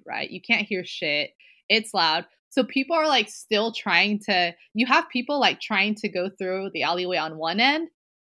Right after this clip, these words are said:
and then you also have people coming from the, the other main, like, where the subway is, the other end. So you have them all pushing in the same way. And then you have all these poor people right there in the middle that are just taking the force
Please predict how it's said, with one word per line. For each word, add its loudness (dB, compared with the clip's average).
and 4
then 2
you 4
also 2
have 0
people -2
coming -2
from -4
the, -2
the 0
other 0
main, 0
like, -4
where -4
the -4
subway -2
is, -4
the 0
other 0
end. -2
So 0
you -2
have 0
them -2
all 4
pushing 4
in 0
the 2
same 2
way. 2
And 0
then 0
you 2
have -2
all 4
these 0
poor 2
people -6
right 2
there 2
in 0
the -8
middle -6
that 4
are 0
just -6
taking 0
the 0
force -10